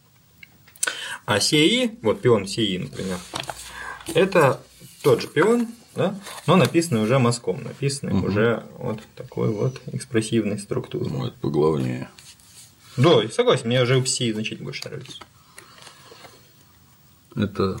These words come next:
Speaker 2: какое-то такое.
Speaker 1: Ну, это такое
Speaker 2: Фактически
Speaker 1: очень
Speaker 2: дембельский альбом, несерьёзно. Так
Speaker 1: Не.
Speaker 2: любой дурак может.
Speaker 1: Не, ну это долго. Это, знаете, я бы сказал, это требует определённого момента. Я бы сказал, это как это, с-, как, как
Speaker 2: Мгм.
Speaker 1: бы это сказать? Такая вот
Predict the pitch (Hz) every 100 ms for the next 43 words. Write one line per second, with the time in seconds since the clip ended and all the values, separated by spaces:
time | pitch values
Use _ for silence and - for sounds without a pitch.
0 | - _ - 90 - 90 80 - - -
1 | - - - - - _ _ _ 156 185
2 | 226 220 - 214 220 202 190 147 - 117
3 | 107 113 95 95 - 98 98 110 98 82
4 | 76 - - 85 78 95 92 85 76 -
5 | - - - 123 147 147 143 131 135 139
6 | 107 76 85 80 69 156 214 208 220 226
7 | 226 220 262 254 131 104 123 151 165 208
8 | 240 220 147 143 180 175 - 185 190 185
9 | - 220 147 110 - 131 131 151 214 226
10 | 185 190 180 - 156 185 156 180 185 156
11 | 143 - _ _ _ _ - 127 - 180
12 | 147 151 139 131 143 - 156 175 202 180
13 | 170 175 139 143 165 214 190